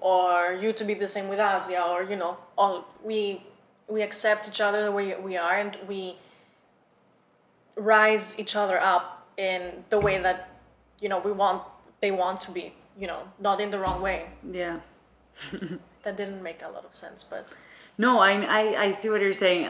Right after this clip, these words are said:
Speaker 2: I, I understand how
Speaker 1: Yeah.
Speaker 2: it can be confusing, but basically we support each person's individua-, individuality.
Speaker 1: Exactly. Yeah, yeah. And I think that's also very important when it comes to loving yourself,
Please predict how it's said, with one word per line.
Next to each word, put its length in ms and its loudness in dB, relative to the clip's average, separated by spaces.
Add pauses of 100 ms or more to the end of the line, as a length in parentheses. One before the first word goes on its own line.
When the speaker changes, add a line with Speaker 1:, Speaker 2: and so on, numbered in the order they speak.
Speaker 2:
I, 220 4
I 300 0
understand 640 -2 (200)
how 100 -6
Speaker 1:
Yeah. 220 -2 (640)
Speaker 2:
it 140 -4
can 160 0
be 120 -2
confusing, 640 -4
but 180 2
basically 720 -2 (1040)
we 240 0
support 500 4
each 260 -2
person's 380 2
individua-, 640 -2
individuality. 800 0
Speaker 1:
Exactly. 260 -10
Yeah, 220 -2 (160)
yeah. 200 -4
And 120 -2
I 80 0
think 320 -6 (560)
that's 240 2
also 240 -2
very 160 2
important 460 -2
when 160 -2
it 100 -8
comes 340 -6
to 100 -4
loving 360 -2
yourself, 640 -8